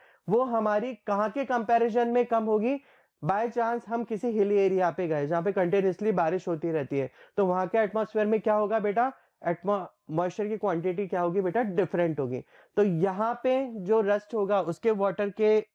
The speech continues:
जो मॉलिक्यूल्स हैं, वो डिफरेंट होंगे। On the other hand, जो हिल पे रस्ट लग रहा है, हिल, हिली एरिया है, वहाँ पे जो लोहा प्रेजेंट है, उसके ऊपर जो रस्टिंग आ रही है,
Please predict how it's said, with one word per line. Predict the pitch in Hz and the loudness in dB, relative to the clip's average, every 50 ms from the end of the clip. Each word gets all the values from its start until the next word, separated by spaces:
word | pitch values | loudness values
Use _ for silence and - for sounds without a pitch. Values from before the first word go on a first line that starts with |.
| _ _ - | _ _ -6
जो | 156 196 196 | -2 0 0
मॉलिक्यूल्स | 185 170 170 180 175 - 196 196 185 - | 2 0 0 -2 -2 -4 -4 -4 -4 -4
हैं, | 202 196 | -6 -4
वो | 190 196 | -4 -4
डिफरेंट | 170 151 160 - 175 180 190 196 180 | -4 -4 -4 -4 -2 -2 0 0 2
होंगे। | 202 196 208 226 247 247 - - - - - - - | 2 2 2 2 2 0 -2 -8 -20 -20 -8 -4 -2
On | 190 202 | -2 0
the | 196 196 | 0 0
other | 220 220 185 220 226 214 | 0 0 0 0 0 0
hand, | 190 220 220 226 | -2 -2 -2 0
जो | 202 220 233 208 | 0 0 0 0
हिल | 170 196 208 214 214 | 0 0 0 0 0
पे | - - 247 247 240 | 2 2 4 4 4
रस्ट | 226 214 - - - | 2 0 -2 -4 -4
लग | 208 196 180 175 | -2 0 0 0
रहा | 180 190 185 190 | 0 2 2 2
है, | 190 196 208 208 | 2 2 2 0
हिल, | 175 185 185 202 214 220 - - - _ _ _ _ _ - | 0 0 0 0 0 -2 -6 -12 -20 _ _ _ _ _ 0
हिली | 208 208 214 240 240 | 2 2 4 4 4
एरिया | 226 208 202 208 208 208 202 | 4 4 4 4 2 2 2
है, | 190 202 214 | 2 0 0
वहाँ | 202 190 180 185 180 | 0 0 -2 -2 0
पे | 214 196 | 0 0
जो | 175 208 196 | 2 2 2
लोहा | 180 175 175 185 185 180 | 2 2 2 0 0 0
प्रेजेंट | 180 175 175 165 175 175 170 175 196 | 0 0 -2 0 0 -2 0 0 2
है, | 185 | 0
उसके | 175 - - 190 | 0 0 0 0
ऊपर | 180 170 185 | 0 2 2
जो | 175 190 | 2 2
रस्टिंग | 175 170 160 - - 196 180 170 | 2 2 0 0 0 0 2 2
आ | 165 156 | 2 2
रही | 151 156 156 151 | 0 0 -2 -2
है, | 143 131 | -2 -4